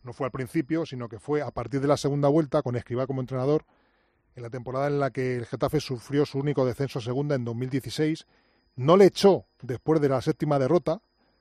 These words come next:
le aguantó. En la siguiente empataron, pero es cierto que luego en-, en-, enlazaron otras cuatro derrotas, otras cuatro jornadas más sin ganar, y luego le despidió. Ya igual cuando la situación era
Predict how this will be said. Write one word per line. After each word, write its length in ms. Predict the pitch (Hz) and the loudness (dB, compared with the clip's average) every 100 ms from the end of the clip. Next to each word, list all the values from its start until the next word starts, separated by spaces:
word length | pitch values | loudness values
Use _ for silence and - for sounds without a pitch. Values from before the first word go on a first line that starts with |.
| _ _ | _ _
le 120 | 123 | -4
aguantó. 560 | 117 117 117 170 175 202 _ _ _ _ _ _ _ - | -2 -4 -2 2 2 0 _ _ _ _ _ _ _ -12
En 120 | 127 | -6
la 100 | 127 | -6
siguiente 340 | - 127 160 175 | -2 -2 2 0
empataron, 580 | 156 156 196 170 180 - _ _ _ _ _ _ - | 0 2 2 2 0 -6 _ _ _ _ _ _ -8
pero 220 | 120 131 | -2 -2
es 60 | |
cierto 220 | 139 139 127 | -2 -2 -2
que 100 | 117 | 0
luego 160 | 139 | 0
en-, 80 | 123 - | -2 -6
en-, 240 | 127 120 131 | -8 -8 -8
enlazaron 400 | 123 117 151 143 | -10 -6 -4 -4
otras 220 | 120 - | -6 -8
cuatro 320 | - 156 151 | -2 2 4
derrotas, 320 | 139 147 135 147 | 2 2 0 -2
otras 340 | - 127 123 - | -6 -4 -6 -4
cuatro 300 | 147 143 147 | -4 -4 -4
jornadas 260 | 147 147 | -2 -4
más 180 | 139 143 | -4 -4
sin 140 | 156 | -4
ganar, 360 | 139 135 151 170 _ _ | -2 0 -2 -2 _ _
y 140 | 147 | -8
luego 300 | 127 147 165 | 0 4 6
le 60 | 151 | 6
despidió. 500 | 120 - 104 123 110 _ _ _ _ | 4 -4 -2 -2 -2 _ _ _ _
Ya 200 | - 135 | 0 4
igual 280 | 147 139 156 | 6 6 4
cuando 280 | 151 139 127 | 2 -2 0
la 100 | 123 | -2
situación 400 | - 120 110 143 | -2 -8 -6 -2
era 220 | 143 156 | 0 0